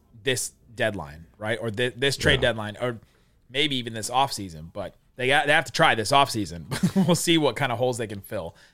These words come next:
Speaker 1: at the trade deadline.
Speaker 2: Yeah, and I don't even think there is a pr-, Luka's putting pressure type thing. I mean, I could be wrong. I just don't, I don't think it's a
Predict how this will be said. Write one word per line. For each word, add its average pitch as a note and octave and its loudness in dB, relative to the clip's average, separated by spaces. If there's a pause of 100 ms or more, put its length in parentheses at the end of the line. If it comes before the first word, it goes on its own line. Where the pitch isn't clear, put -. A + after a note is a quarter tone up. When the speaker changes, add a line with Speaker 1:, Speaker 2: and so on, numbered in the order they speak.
(140)
Speaker 1:
at F#2 -16
the F#2+ -12
trade A#2+ -6
deadline. - -16 (500)
Speaker 2:
Yeah, G3+ 10
and G3 6
I G3 8
don't A3 12
even D#3+ 8
think B2+ 6
there A2+ 8
is G2+ 8
a E2+ 6 (460)
pr-, - 0
Luka's A2+ 8
putting F#2+ 6
pressure - -2
type - -4
thing. A1+ -4
I - 0
mean, D3+ 6
I D#3+ 8
could F3+ 6
be E3 4
wrong. A2+ 8
I E3+ 8
just C3+ 4
don't, C#3+ 10 (240)
I - 2
don't D#3 8
think C#3 6
it's B2 0
a G2 8